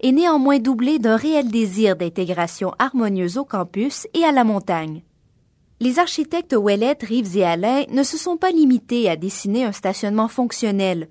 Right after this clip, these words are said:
répondant à des critères prosaïques de budget, d'espace, de déneigement et d'écoulement des eaux. Certes, avec ses mille trois cents places réparties sur six étages,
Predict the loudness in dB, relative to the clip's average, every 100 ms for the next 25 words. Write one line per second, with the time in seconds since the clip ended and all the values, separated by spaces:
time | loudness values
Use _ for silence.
0 | _ _ -6 -4 -2 -2 2 2 2 -2
1 | -8 -10 -8 -8 -2 -2 0 0 -2 -4
2 | -6 -6 -6 -6 0 0 0 -2 -4 -4
3 | -2 0 0 -2 -6 -2 -2 -2 -4 -2
4 | -2 -2 -4 -4 -4 -2 0 2 2 0
5 | 0 -2 -4 _ _ _ _ _ _ _
6 | _ _ _ -4 0 0 0 0 0 0
7 | 0 0 0 0 0 0 -2 2 2 2
8 | -6 -6 -6 -4 -6 -4 -8 -4 -2 -2
9 | 0 2 2 0 -4